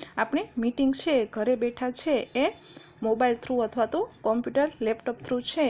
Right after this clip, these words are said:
એ કરી શકીએ છીએ. Now we have discussed the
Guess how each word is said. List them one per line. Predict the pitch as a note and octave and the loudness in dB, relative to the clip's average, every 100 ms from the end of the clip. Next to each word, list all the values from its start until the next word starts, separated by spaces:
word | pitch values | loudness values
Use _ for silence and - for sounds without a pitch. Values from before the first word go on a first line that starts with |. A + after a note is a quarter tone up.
| - | 2
એ | B3+ A4+ - - - - | 0 0 -2 -20 -20 -2
કરી | C#4 C4 | 2 2
શકીએ | B3 G#3 G#3 F#3+ | 0 -4 -4 -8
છીએ. | - F#3 - - - - - - - - - - - - - - - - - - - - - - - - - _ - - - - - - - - - - - - - | -6 -8 -12 -20 -20 -20 -20 -20 -20 -20 -20 -20 -20 -20 -20 -20 -20 -20 -20 -20 -20 -20 -20 -20 -20 -20 -20 _ -20 -20 -20 -20 -20 -20 -20 -20 -20 -20 -20 -20 -12
Now | A3+ A#3+ D#4+ - - - | -4 -2 -2 -4 -18 -8
we | - A#3+ | -2 2
have | C4+ | 2
discussed | B3 D4+ - A3+ G#3+ - | 0 -4 0 2 2 -2
the | C4+ | 0